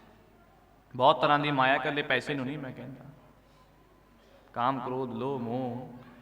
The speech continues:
ਇਹ ਸਭ ਮਾਇਆ ਹੈ ਪਰਮੇਸ਼ਰ ਦੀ। ਨਾ ਇਹ ਖੜਨ ਵਾਲੀ ਚੀਜ਼ ਹੈ, ਆਉਣ ਜਾਣ ਵਾਲੀ ਹੈ। ਜੇ ਅੱਜ ਤੋਂ ਕਿਸੇ ਦੇ ਮਨ 'ਚ ਸਵਾਲ ਹੈ, ਮਾਇਆ ਨਹੀਂ ਖੜਦੀ, ਗੁਰੂ ਗ੍ਰੰਥ ਸਾਹਿਬ ਮਹਾਰਾਜ ਨੂੰ ਪੜ੍ਹਿਆ। ਪਤਾ ਲੱਗਦਾ ਹੈ,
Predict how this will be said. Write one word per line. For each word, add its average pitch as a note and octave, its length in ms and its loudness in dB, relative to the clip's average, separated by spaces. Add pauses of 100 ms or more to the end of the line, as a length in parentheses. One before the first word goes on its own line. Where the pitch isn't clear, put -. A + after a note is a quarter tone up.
(100)
ਇਹ C#3+ 40 -8
ਸਭ D#3+ 260 0
ਮਾਇਆ C#3 360 4
ਹੈ B2+ 60 -4
ਪਰਮੇਸ਼ਰ A2 420 -6
ਦੀ। - 220 -14 (2000)
ਨਾ E3 220 12
ਇਹ A3+ 80 10
ਖੜਨ G#3+ 280 8
ਵਾਲੀ G3+ 260 10
ਚੀਜ਼ C3+ 320 2
ਹੈ, C3+ 260 -4 (120)
ਆਉਣ F3+ 260 4
ਜਾਣ D#3+ 200 8
ਵਾਲੀ C3 260 4
ਹੈ। E3 60 6
ਜੇ E3+ 160 2 (100)
ਅੱਜ D#3 80 8 (100)
ਤੋਂ F3+ 80 4
ਕਿਸੇ E3+ 220 -2
ਦੇ E3+ 120 4
ਮਨ D3+ 320 4
'ਚ D3+ 40 -4
ਸਵਾਲ C#3+ 320 8
ਹੈ, D3+ 80 6
ਮਾਇਆ C3 280 6
ਨਹੀਂ C3 180 -2
ਖੜਦੀ, C#3 340 -2
ਗੁਰੂ D3 240 -4
ਗ੍ਰੰਥ C3+ 220 -2
ਸਾਹਿਬ B2+ 240 -2
ਮਹਾਰਾਜ A#2+ 220 0
ਨੂੰ A2+ 100 -6
ਪੜ੍ਹਿਆ। A#2+ 260 -10 (2250)
ਪਤਾ F3+ 280 10
ਲੱਗਦਾ F3+ 320 10
ਹੈ, F3 440 6